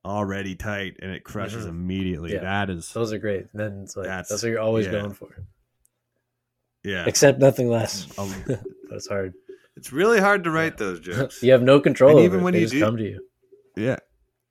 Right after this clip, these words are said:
Speaker 1: Yeah. Those are the ones that are, like, come pre-written into your frontal cortex
Speaker 2: Whoa.
Speaker 1: from the different dimension.
Speaker 2: Yeah, I know. It's so weird. I
Speaker 1: But
Speaker 2: don't
Speaker 1: tho-
Speaker 2: understand it. It just, sometimes ideas
Speaker 1: Yeah.
Speaker 2: just appear, like, packaged up.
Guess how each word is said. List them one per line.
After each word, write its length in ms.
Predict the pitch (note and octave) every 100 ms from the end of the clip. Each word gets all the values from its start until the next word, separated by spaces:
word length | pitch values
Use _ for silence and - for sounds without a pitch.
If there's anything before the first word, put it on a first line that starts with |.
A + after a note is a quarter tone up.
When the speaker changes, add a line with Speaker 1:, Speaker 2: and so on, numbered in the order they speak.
| -
Speaker 1:
Yeah. 340 | C#3 A#2 F2+ -
Those 200 | C3 F#3
are 60 |
the 100 | F#3
ones 220 | E3 D3+ A#2+
that 120 | A2+
are, 60 | G#2+
like, 300 | G2 - -
come 220 | B2 G#2+
pre-written 600 | - A#2+ G#2+ G2 A2 G2
into 220 | F2+ F2+
your 100 | F2
frontal 380 | E2 - F#2+ F2+
cortex 600 | - G#2 G#2+ G#2 G2+ G2
Speaker 2:
Whoa. 60 | F#2+
Speaker 1:
from 200 | G2 F2+
the 80 | E2+
different 260 | G2 G2+ F#2
dimension. 460 | F2+ F#2 F#2+ F#2+
Speaker 2:
Yeah, 140 | A#2+ B2
I 40 |
know. 120 | A#2+ G#2+
It's 100 | -
so 140 | C3
weird. 340 | G#2+ A2+ G#2
I 40 | F#2+
Speaker 1:
But 100 | G#2+
Speaker 2:
don't 80 | A2+
Speaker 1:
tho- 80 | A2
Speaker 2:
understand 400 | A#2+ - G2+ G2
it. 80 | G#2 _ _ _
It 80 | -
just, 260 | G#2+ - _ _ -
sometimes 400 | A#2 A2+ A2+ G#2+
ideas 400 | G2+ G2+ G2+ F#2+
Speaker 1:
Yeah. 60 | F#2+
Speaker 2:
just 140 | -
appear, 480 | - - G#2+ G2 F#2 _
like, 300 | - A#2+ - _ _ -
packaged 420 | A2+ G2+ F#2+ -
up. 160 | G#2+